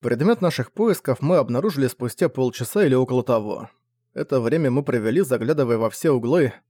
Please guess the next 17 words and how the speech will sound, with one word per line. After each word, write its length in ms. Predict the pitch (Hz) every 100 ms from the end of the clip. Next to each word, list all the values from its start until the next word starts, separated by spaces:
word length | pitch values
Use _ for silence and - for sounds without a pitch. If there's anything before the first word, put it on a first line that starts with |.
| _
подпрыгивая 580 | - - 185 214 156 131
от 80 | 117
каждой 300 | - 156 127
неверной 480 | 120 135 139 117 110
тени 220 | 151 131
в 100 | 110
ожидании, 440 | 107 117 196 147
что 160 | 120 117
на 100 | 117
нас 200 | 156 113
бросится 460 | 110 151 135 - 117
из 80 |
какого-нибудь 560 | - - 175 135 117 113
укрытия 400 | - 196 - 127
истекающий 580 | - 110 - 147 113 117
слюной 320 | - 123 113
ликтор, 480 | 170 196 139 113